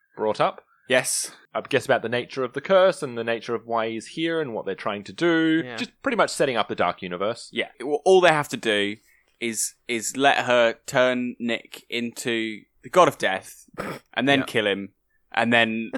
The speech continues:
Speaker 3: <laughs>
Speaker 2: evil, the evil's done.
Speaker 3: No more
Speaker 2: They
Speaker 3: death.
Speaker 2: win.
Speaker 4: Yeah.
Speaker 2: Nick's really happy about it, obviously.
Speaker 3: Yeah.
Speaker 4: Yep.
Speaker 1: Um,
Speaker 4: yep, of course.
Speaker 3: Yes, yes, of course, whilst he just fingers the parachute cord.
Speaker 2: <laughs> Just, "Okay, yeah, sounds great, guys. I just, uh,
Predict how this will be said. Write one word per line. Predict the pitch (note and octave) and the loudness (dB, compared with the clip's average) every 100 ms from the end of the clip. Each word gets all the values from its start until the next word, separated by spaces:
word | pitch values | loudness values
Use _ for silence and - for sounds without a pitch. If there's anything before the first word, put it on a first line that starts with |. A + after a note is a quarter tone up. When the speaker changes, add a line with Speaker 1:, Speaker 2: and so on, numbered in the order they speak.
| - | -6
Speaker 3:
<laughs> | F3 | -2
Speaker 2:
evil, | C3 B2 A#2 A2 B2 | 0 0 0 -6 -8
the | G#2+ B2 A2+ | -4 -2 -2
evil's | A#2+ A#2+ A2 G#2 - - - | -2 -2 -2 -4 -8 -10 0
done. | G#2 F#2 F2+ | 0 0 -2
Speaker 3:
No | G3+ | 0
more | A#3 | 2
Speaker 2:
They | B3+ | 6
Speaker 3:
death. | D#4+ G4+ | 6 4
Speaker 2:
win. | - - - | 0 -8 -4
Speaker 4:
Yeah. | C#3 F3+ - _ - | 2 2 0 _ 2
Speaker 2:
Nick's | G3+ - - | 2 2 0
really | E3 D#3 | 4 4
happy | B2 A#2+ A2+ | 4 4 2
about | F2+ F2 F2+ | -4 -4 -2
it, | - | -4
obviously. | F#2+ F#2 F2+ F2+ F#2+ - | -6 -6 -8 -8 -10 -8
Speaker 3:
Yeah. | C3 B2 | -6 0
Speaker 4:
Yep. | C3 C#3 | 0 4
Speaker 1:
Um, | C3+ C3+ | 2 2
Speaker 4:
yep, | B2 B2 - | 0 -2 -4
of | B2 | -10
course. | - | 0
Speaker 3:
Yes, | D#3+ E3 - | 2 2 2
yes, | D3 - | -2 -2
of | D3 | -4
course, | D#3+ C#3 | -2 -2
whilst | C#3+ - | -4 -6
he | |
just | C3 C#3+ - | -6 -8 -6
fingers | C#3+ C#3+ C3+ C3 | -4 -2 -2 -4
the | - | -6
parachute | - C3 A2+ C3 A2 | 0 0 -2 -8 -10
cord. | A#2 G#2+ G2+ - _ - | -8 -8 -8 -14 _ -20
Speaker 2:
<laughs> | - - - | -20 -12 -2
Just, | G3+ G3 A3+ A#3 F3+ G3+ - C4 A3 - | 4 8 8 8 8 6 8 10 10 12
"Okay, | A3+ G#3 G3+ G3 F#3 | 10 12 10 12 10
yeah, | F3 F3+ F3 | 10 10 10
sounds | E3+ F3+ D#3+ - | 8 4 2 4
great, | C#3 C#3 | 4 4
guys. | B2+ B2+ B2+ | 4 4 4
I | - A#2+ | 0 -2
just, | A#2 D3 - | -2 -4 -2
uh, | A2+ B2 B2 B2+ | 2 4 4 2